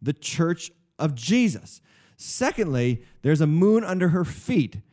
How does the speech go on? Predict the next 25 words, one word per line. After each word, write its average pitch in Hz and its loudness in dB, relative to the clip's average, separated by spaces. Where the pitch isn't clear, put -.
The 135 2
moon 208 4
under 233 4
her 160 4
feet 226 -4
refers 139 0
to 143 -2
the 135 0
fact 135 -4
that 135 -4
she's 131 -2
been 139 0
given 131 2
authority 135 2
over 156 2
the 175 0
principalities 135 -2
of 156 -6
darkness. 214 -2
In 196 2
Genesis 185 0
chapter 170 0
one, 143 0
verse, 123 -4
uh, 98 -10